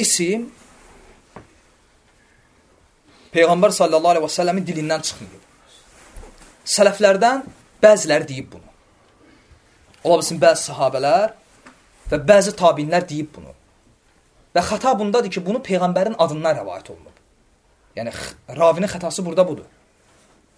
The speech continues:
Amma sual olunur ki, e, o zəif hədislərdən istifadə eləmək olar? Cavab odur ki, bu zəif hədislərdən istifadə eləmək olar. Problem deyil.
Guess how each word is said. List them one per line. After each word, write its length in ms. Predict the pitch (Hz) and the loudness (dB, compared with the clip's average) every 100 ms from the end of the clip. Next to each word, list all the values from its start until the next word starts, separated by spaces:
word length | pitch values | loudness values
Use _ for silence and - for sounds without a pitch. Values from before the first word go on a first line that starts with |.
| _ _ _ - | _ _ _ -4
Amma 160 | 214 247 | -2 -2
sual 380 | - 240 247 214 | 2 2 2 2
olunur 320 | 196 196 202 | 2 2 -2
ki, 180 | - 143 120 - _ _ _ _ _ _ _ - | -4 -4 -6 -12 _ _ _ _ _ _ _ -6
e, 120 | 139 131 127 - | -2 -2 -2 2
o 140 | 214 - | 2 2
zəif 320 | 180 202 233 | 2 4 4
hədislərdən 520 | 220 180 - 175 208 190 | 2 0 2 2 0 -2
istifadə 420 | - - 175 202 | -2 2 4 4
eləmək 240 | 185 180 | 2 0
olar? 440 | 175 151 156 226 - - _ _ _ _ _ _ _ _ _ _ _ - | 0 2 2 2 -4 -20 _ _ _ _ _ _ _ _ _ _ _ 2
Cavab 220 | 202 254 | 2 2
odur 100 | 226 | -2
ki, 120 | 240 214 | -6 2
bu 60 | |
zəif 240 | 196 220 226 | 4 4 2
hədislərdən 400 | 190 - 190 233 | -2 2 2 2
istifadə 380 | - - 185 202 | -2 2 2 2
eləmək 220 | 208 240 | 0 2
olar. 300 | 185 170 - - _ _ - | 4 4 0 -12 _ _ 0
Problem 300 | 160 180 160 | 2 2 -2
deyil. 160 | 143 | -4